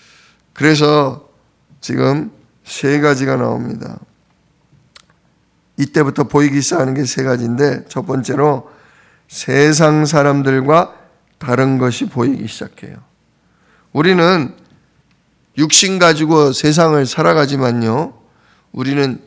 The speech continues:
이 세상에 속한 사람이 아니죠.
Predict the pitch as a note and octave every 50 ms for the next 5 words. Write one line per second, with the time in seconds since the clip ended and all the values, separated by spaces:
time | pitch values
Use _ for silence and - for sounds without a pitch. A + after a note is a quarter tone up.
0 | _ _ _ - C3+ C#3+ D#3 D#3 C#3 - - E3 D#3+ D3 - D#3 D3 C#3+ C#3 C3+
1 | - - D3 - - C#3 C3 C3 B2+ C#3+ C3 B2+ A#2+ A#2 A#2+ C3 E3 F#3+ G3+ -
2 | - _ _ _ _ _ _ _ _ _ _ _ _ _ _ _ - - A2 A2
3 | A#2+ C3+ B2+ B2 B2+ A#2 G#2 G2+ G#2+ A#2 A#2 A2 A#2